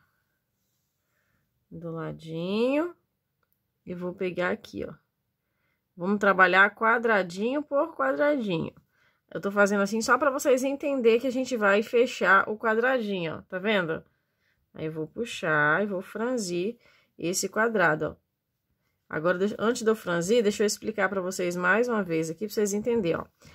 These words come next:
Vamos fazer isso nesse quadrado, nesse, ó.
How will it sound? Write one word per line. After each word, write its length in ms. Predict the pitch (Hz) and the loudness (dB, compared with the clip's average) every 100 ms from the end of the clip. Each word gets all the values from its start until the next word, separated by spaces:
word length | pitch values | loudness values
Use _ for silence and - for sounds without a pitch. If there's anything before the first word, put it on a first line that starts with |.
| - - | -20 -6
Vamos 320 | 196 233 254 | -2 0 0
fazer 340 | 247 214 180 | 0 0 0
isso 400 | 175 180 170 - - _ _ - | -2 -2 -4 -8 -12 _ _ -2
nesse 380 | 196 247 311 | 6 6 4
quadrado, 840 | - 240 180 160 160 160 160 180 226 | -2 -2 0 0 2 2 0 -2 -4
nesse, 960 | 214 185 170 170 185 196 - 254 254 - | -2 0 0 2 0 -4 -8 -10 -12 -8
ó. 300 | 185 180 170 | 0 0 0